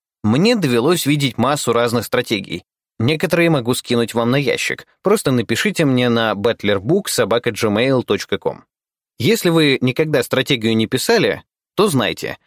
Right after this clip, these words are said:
это куча цифр для совета директоров или собственника бизнеса. Цифр, которые покажут, как мы сэкономим,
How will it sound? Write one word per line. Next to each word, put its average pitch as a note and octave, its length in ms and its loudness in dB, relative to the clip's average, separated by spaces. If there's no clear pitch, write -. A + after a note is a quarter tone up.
это G3 260 0
куча D3 380 0
цифр F3+ 420 0
для B2+ 180 0
совета B2+ 380 0
директоров A#2 640 0
или A#2+ 200 2
собственника B2+ 580 0
бизнеса. - 560 -6
Цифр, A3 400 0
которые D3 460 2
покажут, E3 540 -2
как D3 220 -2
мы A#2+ 120 2
сэкономим, G#2+ 680 0